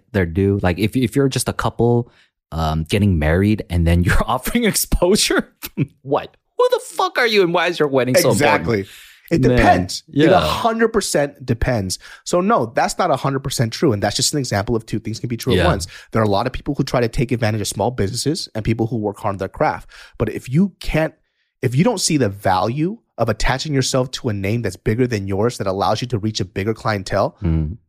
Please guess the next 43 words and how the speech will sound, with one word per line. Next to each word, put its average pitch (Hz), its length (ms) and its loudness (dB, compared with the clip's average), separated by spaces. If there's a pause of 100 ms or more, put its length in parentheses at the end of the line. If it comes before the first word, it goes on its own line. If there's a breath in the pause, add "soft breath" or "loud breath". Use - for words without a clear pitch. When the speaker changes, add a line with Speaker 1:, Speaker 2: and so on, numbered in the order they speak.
(100)
Speaker 2:
there's 151 220 2
a, 180 40 2
there's 165 260 2
a, 185 60 2
there's 175 220 0
a 208 40 0
medium 233 380 2
of 117 100 2
this. 104 180 -2
It's - 100 -2
like, 147 100 -4
"Hey, 117 300 0 (260 soft breath)
I 117 80 2
would 113 140 0
love 139 200 0
to, 170 220 2
but 120 140 -4
I 107 40 2
need 110 120 -4
to 120 100 2 (220)
cover 123 240 -2
my 113 100 0
costs. 147 380 -4
So 104 80 -4
can 110 180 -2
we 107 80 -2
do 110 120 0
that 104 140 0
half - 240 -6
price? 147 460 -4
And 113 100 -6
then, 117 120 -4
yeah, 151 100 0
I'll 101 100 0
take - 200 -6
the 110 100 -6
exposure 92 420 -6
too." - 180 -14 (160)
Speaker 1:
Yeah. 73 280 -4 (240)
Speaker 2:
Why 104 300 0
the 113 140 -2
fuck - 320 -4
not? 78 220 -12